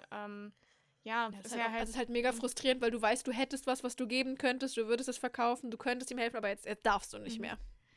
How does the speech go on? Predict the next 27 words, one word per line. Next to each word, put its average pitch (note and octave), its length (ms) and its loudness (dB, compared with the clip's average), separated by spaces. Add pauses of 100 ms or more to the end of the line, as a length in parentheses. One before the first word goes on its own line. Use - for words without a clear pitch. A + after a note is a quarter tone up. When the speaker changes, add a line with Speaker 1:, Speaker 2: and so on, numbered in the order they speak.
(360)
Speaker 1:
Und A#3 500 -4 (100)
dann, A3+ 580 -6 (500)
ja, G#3 280 -2
also G#3 160 -2
ich G#3+ 80 -10
glaub, G#3+ 140 -2
wenn A3 100 -4
man A3 160 -4
da G#3+ 80 -2
jetzt A3 240 -6
viel A#3 300 -4
weitergeht A3+ 400 -4
von A3 140 -8
der G#3+ 100 -6
Handlung, G#3+ 420 -8
dann G#3 280 -8
spoilern A#3 500 -2
wir A#3 100 -2
im A#3 100 -4
Prinzip A#3+ 420 -4
schon. A#3+ 340 -2 (280)
Speaker 2:
Mhm, A3+ 220 -10
Speaker 1:
Aber A3 220 0
Speaker 2:
ja. A3+ 80 2
Speaker 1:
jedenfalls A#3 640 -4
auch A3 120 -2
schon B3+ 280 -2